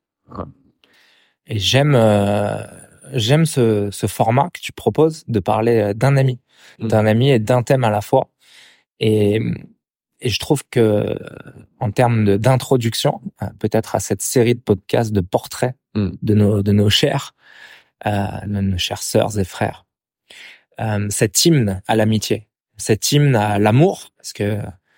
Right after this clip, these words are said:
Speaker 2: l'amour peut prendre bien des formes et ce n'est certainement pas que la définition, euh, comment dire,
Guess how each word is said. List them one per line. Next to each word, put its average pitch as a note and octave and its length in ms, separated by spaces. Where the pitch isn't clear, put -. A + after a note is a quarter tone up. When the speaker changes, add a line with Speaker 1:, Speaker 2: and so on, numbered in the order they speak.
Speaker 2:
l'amour G#2+ 360
peut - 140
prendre A2 260
bien A2 240
des A2 100
formes C#3 380
et G#2 140
ce - 140
n'est G2+ 80
certainement B2 580
pas A#2+ 180
que - 180
la B2+ 220
définition, A2+ 920
euh, G#2+ 220
comment G2+ 200
dire, G2 340